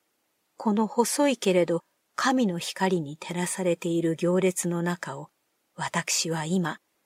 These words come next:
永遠の神の都を目指して歩いております。第二コリント、二章、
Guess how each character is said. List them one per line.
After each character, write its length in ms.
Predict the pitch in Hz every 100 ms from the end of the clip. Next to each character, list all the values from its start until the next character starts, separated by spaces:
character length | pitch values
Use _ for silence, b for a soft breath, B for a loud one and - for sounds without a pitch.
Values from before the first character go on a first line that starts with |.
| _ _ _ _
永 260 | 226 226 233
遠 240 | 233 220
の 120 | 220
神 340 | 214 - 240 247
の 120 | 170
都 560 | 156 160 170 - 175 175
を 60 |
目 100 | 165
指 200 | 170 180
し 160 | 170 -
て 120 | 143
歩 220 | 151 160
い 80 | 180
て 160 | - 147
お 100 | 147
り 120 | 120
ま 160 | 135 -
す。 260 | - - _ _ _ _ _ _ _ _ _ _ _
第 280 | - 202 208
二 160 | 208 202
コ 160 | -
リ 140 | 190 160
ン 80 | 156 -
ト、 200 | 147 - _ _ _ _ -
二 140 | 202
章、 440 | 214 - 160 151